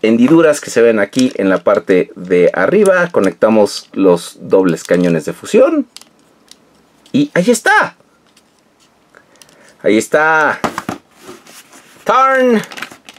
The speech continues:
en su modo vehículo de tanque de asalto cybertroniano. Sí tiene unas rueditas no funcionales en la parte de abajo, pero allí está, mis queridos amigos, para que ustedes vean cómo, cómo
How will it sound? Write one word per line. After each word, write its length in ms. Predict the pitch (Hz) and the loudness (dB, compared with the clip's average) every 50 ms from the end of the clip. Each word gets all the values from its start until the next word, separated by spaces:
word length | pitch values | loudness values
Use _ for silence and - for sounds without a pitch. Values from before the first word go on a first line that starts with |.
| - - - - - - | -16 -14 -12 -12 -10 -6
en 160 | - 127 135 | -4 -4 -4
su 140 | - - 135 | -2 -2 0
modo 500 | 127 131 131 131 135 135 135 131 131 - _ _ - - - - | 2 4 4 4 6 4 4 2 0 -4 _ _ -20 -20 -18 -8
vehículo 580 | 98 104 113 135 143 143 - 147 139 139 135 123 | -2 0 2 4 2 2 2 2 2 2 4 4
de 120 | 107 - | 2 0
tanque 420 | - - 135 139 135 - - 131 113 | 0 -2 -2 -2 -2 -2 -2 0 0
de 100 | 104 95 | 2 0
asalto 540 | 95 - - - 143 143 139 - - 127 | 0 -2 -2 -2 -2 -2 -2 -4 -4 -6
cybertroniano. 1300 | - - - 107 95 92 92 101 101 - - - 123 156 185 247 294 320 349 320 330 320 302 302 302 294 294 - - - - - - - | -4 -2 -2 -2 0 2 2 0 0 0 -2 0 0 2 2 4 4 4 4 4 4 4 4 4 4 4 2 -2 -10 -20 -20 -20 -18 -6
Sí 180 | - - 226 | -4 -2 -2
tiene 560 | - - 208 208 202 202 190 190 185 180 160 - | 0 2 2 4 4 4 4 4 4 2 2 0
unas 380 | - 247 269 277 254 208 180 | -2 -2 0 2 2 2 2
rueditas 580 | 175 151 165 156 156 170 170 175 - 170 151 151 | 2 2 0 0 0 -2 -2 0 0 0 2 2
no 160 | 156 160 151 | 2 2 2
funcionales 680 | 147 156 156 147 - - 143 139 147 151 151 151 143 - 143 | 2 0 0 0 0 0 0 2 2 2 2 2 2 2 0
en 60 | 117 | -2
la 140 | 113 - - | -2 0 -2
parte 280 | 135 143 143 - 139 | -2 -2 0 0 0
de 100 | 139 156 | 2 2
abajo, 440 | 185 226 240 247 247 254 240 247 247 - - - - - - - - | 2 2 2 2 2 2 2 2 0 -2 -8 -18 -20 -20 -20 -10 -4
pero 260 | - 175 190 196 196 - | 0 2 2 2 2 0
allí 340 | - 208 196 202 226 220 208 | -2 -2 -2 0 2 2 2
está, 400 | 185 - - - 208 202 202 185 | 2 0 0 0 0 0 2 0
mis 180 | 175 151 - | 0 -2 -2
queridos 360 | - 175 165 170 175 170 160 165 | 0 2 2 4 4 2 2 2
amigos, 340 | 160 165 165 156 160 156 | 2 2 2 2 0 0
para 200 | - 147 139 139 | 2 0 0 0
que 80 | - 127 | 0 -4
ustedes 340 | - - 147 143 135 123 117 | -2 2 2 2 2 2 2
vean 500 | 127 139 147 147 147 147 147 139 131 - _ _ _ - _ _ | 4 4 4 4 4 2 0 0 -4 -8 _ _ _ -20 _ _
cómo, 560 | - 143 147 151 151 151 151 147 139 123 - - _ _ _ _ _ _ _ _ _ _ _ _ _ _ _ - _ _ - - _ _ | 0 0 2 2 4 4 4 4 2 2 0 -4 _ _ _ _ _ _ _ _ _ _ _ _ _ _ _ -20 _ _ -20 -20 _ _
cómo 240 | - 202 247 285 | 0 2 4 4